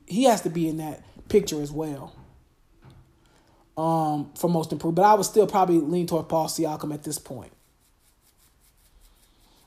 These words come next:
And then my most improved team to me, and I don't even really think it's a question, to me personally, it's the Miami Heat. The Miami Heat are the most improved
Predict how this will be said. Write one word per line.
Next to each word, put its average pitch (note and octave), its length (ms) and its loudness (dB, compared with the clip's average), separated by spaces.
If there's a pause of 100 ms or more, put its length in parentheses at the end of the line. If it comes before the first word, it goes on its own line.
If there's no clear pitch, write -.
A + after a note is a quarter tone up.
(120)
And A3 240 0
then A#3+ 420 4
my B3+ 140 -4
most C4+ 280 2
improved A3+ 440 -4
team A3 340 -2
to - 140 -4
me, G3+ 180 0
and F#3+ 100 -2
I G3 100 -4
don't G#3+ 200 0
even F#3 180 -2
really F#3 160 4
think F3 200 -4
it's E3 100 -10
a - 40 -10
question, E3+ 520 -6 (720)
to - 80 -2
me A3+ 160 0
personally, F#3 580 0
it's A3 120 -4
the A3 100 -2
Miami E3 400 -2
Heat. D3 320 -12 (1300)
The E3 100 -4
Miami D4 440 2
Heat C4 340 0
are G3+ 220 4
the G#3+ 220 -2
most G#3 420 4
improved E3+ 720 -2